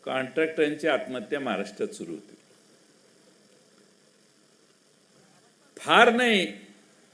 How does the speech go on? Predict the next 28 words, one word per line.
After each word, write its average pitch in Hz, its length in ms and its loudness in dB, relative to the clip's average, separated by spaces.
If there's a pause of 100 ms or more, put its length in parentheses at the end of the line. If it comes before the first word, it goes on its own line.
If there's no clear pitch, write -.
(120)
समित 170 240 -2 (120)
कदम, 190 360 0 (680)
साठ 202 480 -2
सत्तर - 400 -6
हजार 180 380 2
कोटी 190 300 0
रुपयाची 175 400 -4
कामं 160 360 -4
हातात 151 360 -2
घेतली 127 300 -6
आहेत. 131 120 -6 (1000)
पैशाची 160 480 -4
जुळणी 151 360 -2
कशी 151 280 -4
करायची, 139 440 -2
हा 143 120 -2
प्रश्न 147 540 -6
तुम्हाला 151 420 -4
आणि 160 160 -2
मला 156 180 -4
पडायची 156 420 -4
गरज 156 300 0
नाही, 139 160 -6
जे 139 120 -4
अर्थमंत्री 143 600 -4
आहेत 147 140 -4
त्यांना 143 180 -6
पडेल. 117 380 -4